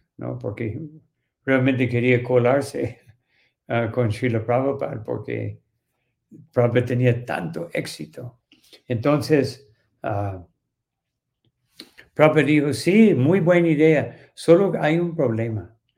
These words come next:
que yo he leído en, en el documento, eh, eh, en su, en sus, eh, eh, escrituras, documento de, legal, que hay que nombrar un acharya".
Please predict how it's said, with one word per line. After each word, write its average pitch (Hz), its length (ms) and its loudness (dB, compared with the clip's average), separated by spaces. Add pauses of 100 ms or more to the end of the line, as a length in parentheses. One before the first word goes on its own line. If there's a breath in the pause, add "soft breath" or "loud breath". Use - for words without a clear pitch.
(220)
que 135 160 -2
yo 147 180 8
he 170 100 10
leído 156 440 4
en, 117 300 -2
en 117 260 -6
el 117 160 -2
documento, 139 1200 0 (600)
eh, 101 300 -8 (440)
eh, 95 360 -14
en 107 80 -10
su, 110 540 -8 (280)
en 123 280 -8
sus, - 320 -10
eh, 123 80 -6 (120)
eh, 127 260 -10
escrituras, 135 840 4
documento 127 600 -2
de, 104 400 -4 (720 soft breath)
legal, 127 680 0 (1300 loud breath)
que 123 720 2
hay 127 160 4
que 143 180 2
nombrar 135 440 4
un 127 160 0
acharya". 110 540 -6